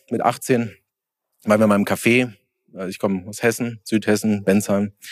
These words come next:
Und dann saßen wir da und haben gegessen, getrunken. Jeder hat zwanzig Mark dagelassen, ja. Burger, das war eine Menge Geld,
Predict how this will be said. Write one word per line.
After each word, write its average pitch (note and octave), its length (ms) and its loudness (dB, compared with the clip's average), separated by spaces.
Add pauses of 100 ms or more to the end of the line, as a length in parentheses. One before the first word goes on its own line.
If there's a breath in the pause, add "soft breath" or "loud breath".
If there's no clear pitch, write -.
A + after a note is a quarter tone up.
(280 loud breath)
Und A2 160 4
dann G#2+ 220 2
saßen B2 260 2
wir G#2+ 80 -2
da G#2+ 240 4
und G#2 180 -2
haben A2 120 2
gegessen, A2 360 0
getrunken. A2 580 0
Jeder G#2+ 180 2
hat G2+ 100 -4
zwanzig G#2 400 -2
Mark F#2+ 240 0
dagelassen, G#2 680 0
ja. G2+ 280 -2 (360 soft breath)
Burger, G2+ 440 4
das G2 160 -6
war G#2 80 4
eine G#2 80 2
Menge G#2+ 180 4
Geld, A2 460 -2